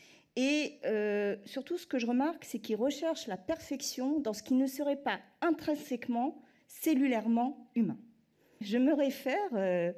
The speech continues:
aux Saintes Écritures et à la Genèse, et j'aime bien rappeler, euh, cette phrase. « Dieu créa l'homme à son image, à l'image de Dieu il le créa,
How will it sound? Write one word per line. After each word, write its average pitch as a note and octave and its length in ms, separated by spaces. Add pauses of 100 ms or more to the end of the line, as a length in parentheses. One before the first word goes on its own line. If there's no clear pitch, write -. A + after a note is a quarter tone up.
(100)
aux - 80
Saintes C#4+ 280
Écritures B3+ 600
et G#3+ 80
à E3+ 80
la F3 120
Genèse, E3 520 (460)
et - 80
j'aime C#4+ 200
bien F#4+ 220
rappeler, C#4 720
euh, G3 200
cette G3 240
phrase. « F#4 340 (300)
Dieu A3+ 240
créa C4 340
l'homme A#3 280
à G#3 40
son G3+ 240
image, F#3+ 540 (260)
à F#3+ 100
l'image D4 380
de A3+ 80
Dieu A#3+ 200
il A#3 120
le F#3 100
créa, F3+ 460